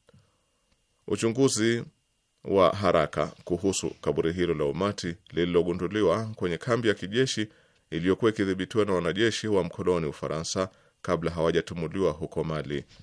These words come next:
tayari umeanza. Hasira za wananchi wa nchi za magharibi mwa Afrika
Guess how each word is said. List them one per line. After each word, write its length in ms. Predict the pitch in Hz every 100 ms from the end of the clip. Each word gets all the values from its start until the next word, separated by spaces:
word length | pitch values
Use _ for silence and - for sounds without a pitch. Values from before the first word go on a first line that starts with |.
| - _
tayari 680 | - 78 78 71 65 65 57 - _ _ _
umeanza. 720 | - 80 73 69 62 - 60 - _ _ _ _ _ _ _ - _ _ _ _ _ - - _ _ _ _ - - - -
Hasira 720 | - 113 - 151 127 120 120 - - _ - - _ _ _ - - -
za 220 | 92 107
wananchi 840 | 95 101 98 101 98 90 120 - 110
wa 400 | 120 101 92 98
nchi 320 | - 131 107
za 200 | 90 78
magharibi 720 | 92 95 85 85 90 80 90 101
mwa 460 | 95 82 78 82 -
Afrika 680 | 80 - - 65 - 67